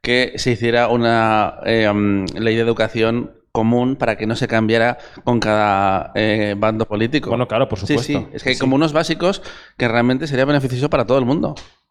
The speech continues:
Speaker 2: Bueno, que nos quedan cinco minutillos de observatorio porque ahora vamos a escuchar la entrevista de Sobre Todo de Noche, pero Dani, eh,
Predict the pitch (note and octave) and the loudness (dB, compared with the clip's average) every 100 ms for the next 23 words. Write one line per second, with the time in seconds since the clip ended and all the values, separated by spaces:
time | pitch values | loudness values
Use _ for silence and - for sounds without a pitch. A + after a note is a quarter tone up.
0 | _ - D3 G#2 C#3+ C3+ D#3+ D#3+ F3+ E3+ | _ -2 -2 -2 -2 -2 0 0 0 -2
1 | D#3+ D3 C#3+ C3+ C3 C3+ A#2+ C#3 C3 A#2 | -2 0 0 0 0 0 0 0 0 0
2 | A#2 A#2+ A#2+ A#2 G#2+ - G#2+ G#2+ G#2+ G#2+ | 2 2 0 -2 -4 -2 -2 0 0 2
3 | G#2+ G2+ G#2 G2+ G#2+ G#2+ A#2 E3 - F#3+ | 0 2 0 2 2 2 2 0 2 0
4 | F#3 C#3 C#3+ D3 - C3 C3 C3+ D3 E3 | 2 2 4 2 0 -2 2 2 4 2
5 | E3+ - - C3 B2+ B2 A#2+ A#2 A2+ A2+ | 2 -4 0 2 4 4 4 4 4 2